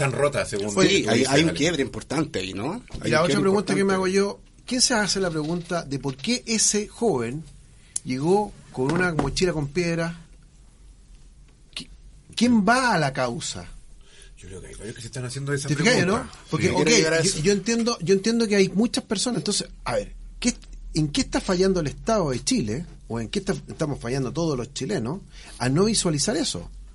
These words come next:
Speaker 3: Porque hoy día estamos viendo el efecto. ¿Y dónde está la causa?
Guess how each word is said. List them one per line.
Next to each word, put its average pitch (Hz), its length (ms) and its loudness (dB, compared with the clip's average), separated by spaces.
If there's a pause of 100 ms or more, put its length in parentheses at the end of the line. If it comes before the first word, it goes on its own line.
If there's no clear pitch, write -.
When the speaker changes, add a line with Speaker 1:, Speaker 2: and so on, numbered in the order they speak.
(280)
Speaker 3:
Porque 147 220 2
hoy 143 120 4
día 233 360 4
estamos 185 360 2
viendo 208 220 4
el 190 60 2
efecto. 165 500 -2 (560)
¿Y 120 100 -2
dónde 151 160 4
está 151 120 0
la 143 100 2
causa? 151 360 0